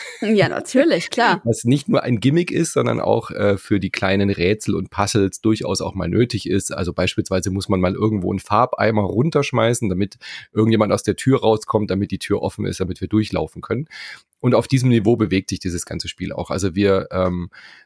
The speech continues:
Speaker 2: bewegen uns wie in einem drei D Action-Adventure eben durch die Welt, versuchen kleine Rätsel zu lösen, an bestimmte Dinge hinzukommen.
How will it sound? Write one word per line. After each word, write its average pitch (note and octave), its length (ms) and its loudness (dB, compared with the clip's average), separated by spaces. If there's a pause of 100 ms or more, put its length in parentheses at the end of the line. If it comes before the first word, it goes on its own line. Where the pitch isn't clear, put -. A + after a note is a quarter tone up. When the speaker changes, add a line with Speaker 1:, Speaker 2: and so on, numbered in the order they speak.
(180)
Speaker 2:
bewegen A2 300 2
uns G2+ 140 -2
wie A2 80 2
in G#2 80 -2
einem G2 360 0
drei - 180 -2
D G#2 140 0
Action-Adventure G2+ 1000 -2
eben G2 300 -4
durch C#3 220 0
die G2 180 -2
Welt, A2 320 4
versuchen G2+ 400 -4
kleine G2 320 0
Rätsel G#2 340 -2
zu - 140 -2
lösen, F#2+ 420 -2
an F2 380 -6
bestimmte F#2 360 -6
Dinge B2 240 2
hinzukommen. G2+ 760 0